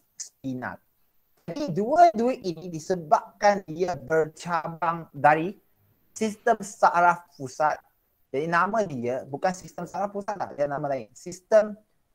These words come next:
saraf peri-, peri-, peri-, peri. Jadi,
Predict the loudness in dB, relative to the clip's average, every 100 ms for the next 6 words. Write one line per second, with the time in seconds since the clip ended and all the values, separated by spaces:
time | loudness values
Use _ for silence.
0 | _ _ _ _ _ -20 2 6 8 8
1 | 2 -2 -12 _ _ _ _ _ _ _
2 | _ _ _ _ _ -6 0 2 2 -2
3 | -8 -12 _ _ _ _ _ _ _ _
4 | _ _ _ _ -2 -2 -2 -8 -16 _
5 | _ _ -10 4 6 6 2 -8 -12 _
6 | _ -4 -4 -4 -12 _ -6 -4